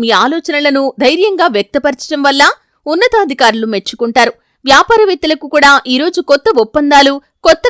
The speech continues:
కస్టమర్ల పరిచయాలు కావచ్చు. మీ వ్యాపారంలో మీరు తీసుకునే కొత్త నిర్ణయం రాబోయే నెలల్లో పెద్ద లాభాలకు దారితీస్తుంది. భాగస్వామ్య వ్యాపారాల్లో కొత్త ఒప్పందాలు చేసే ముందు చిన్న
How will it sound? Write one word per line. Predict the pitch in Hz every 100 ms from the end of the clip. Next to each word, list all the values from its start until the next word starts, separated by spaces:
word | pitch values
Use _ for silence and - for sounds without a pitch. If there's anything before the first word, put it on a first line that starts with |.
| -
కస్టమర్ల | - - 320 302 262 214
పరిచయాలు | 196 - 247 220 214
కావచ్చు. | 202 190 214 - - _ _ 285
మీ | 330 277
వ్యాపారంలో | 320 453 466 415 381 349
మీరు | 320 277
తీసుకునే | 320 381 - 370 381 254
కొత్త | 254 392 359
నిర్ణయం | 285 302 330 - _ _ 233
రాబోయే | 269 349 480 453 285
నెలల్లో | 254 277 262 254
పెద్ద | 262 262 339
లాభాలకు | 202 180 208 196 208 202
దారితీస్తుంది. | 196 196 220 208 - 233 233 _ _ -
భాగస్వామ్య | 233 302 415 - 339 320 285 202
వ్యాపారాల్లో | 233 285 285 277 269 269 262 _ -
కొత్త | 320 311 339
ఒప్పందాలు | 220 294 302 294 262 254
చేసే | 254 254 262 262
ముందు | 262 381 587 _ -
చిన్న | - 359